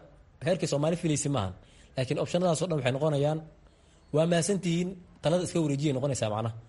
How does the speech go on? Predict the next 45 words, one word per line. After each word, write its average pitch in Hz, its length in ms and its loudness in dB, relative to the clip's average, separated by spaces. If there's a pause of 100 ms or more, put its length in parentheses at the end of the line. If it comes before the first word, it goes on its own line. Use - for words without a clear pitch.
(420)
Marka 135 200 -4
qaabkii 165 240 2
talada 165 220 2
ku 160 80 -4
wareejin 143 280 0
lahaayeen, 135 320 0 (640)
eh, 120 300 -2
ama 139 160 0
konton 202 240 0
iyo 147 80 0
kowdii 170 240 4 (340)
Xasan 156 220 0
Sheikh, 135 200 -2
eh, 151 240 -4
xukuumaddiisii 151 480 -2
ha 127 60 0
ku 139 100 -6
celiyaan 123 220 -2
madaxweyne 127 260 -2
Xasan 139 160 -2
Sheikh, 107 180 -4 (880)
ama 156 220 2
mid 190 160 2
xoogaa 175 260 4
ka 190 100 2
duwan 160 200 2
ha 151 80 4
keenaan. 113 320 0 (520)
Midday 175 280 2
keenaanba, 151 460 2 (140)
waxaa 139 220 -2
dalkan 143 360 0 (120)
iyo 127 120 -4
dadkan 131 300 -2
muhiim 139 300 2
u 175 80 0
ah, 156 100 0 (840)
ballantay 156 360 2
qaadeen 139 240 0
nimankan 139 300 -2
waa 120 80 -2
ka 156 80 -4
soo 143 120 0
bixi 160 180 -2
waayeen, 160 340 2